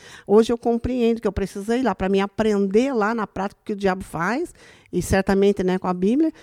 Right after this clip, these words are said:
e pra mim agora usar tudo aquilo que o diabo fazia pra destruir a vida das pessoas,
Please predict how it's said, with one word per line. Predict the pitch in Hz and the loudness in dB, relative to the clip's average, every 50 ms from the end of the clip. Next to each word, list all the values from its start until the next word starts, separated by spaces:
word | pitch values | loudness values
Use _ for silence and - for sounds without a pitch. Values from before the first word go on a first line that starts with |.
| - - - | -20 -10 -10
e | 202 | -4
pra | - - 196 202 | 0 0 2 2
mim | 214 202 | 2 0
agora | 202 202 208 202 208 233 | 0 0 0 0 0 0
usar | 226 220 214 196 | 0 0 0 -2
tudo | - - 294 262 339 | 0 -2 -4 -2 -2
aquilo | 302 - - 240 240 233 | -2 -2 -2 -4 -4 -2
que | - 233 | -2 -6
o | 226 | -6
diabo | 202 208 208 196 214 220 | -4 -4 -4 -4 -4 -8
fazia | - - 196 190 190 - 208 214 226 220 | -6 -6 -6 -6 -6 -6 -6 -4 -4 -4
pra | - 196 | -4 -6
destruir | 190 185 - - 185 | -6 -6 -6 -4 -4
a | 185 | -2
vida | 196 185 | -2 -4
das | 185 185 - - | -4 -6 -8 -6
pessoas, | 170 170 - - 240 254 - | -8 -8 -4 -4 -4 -4 -4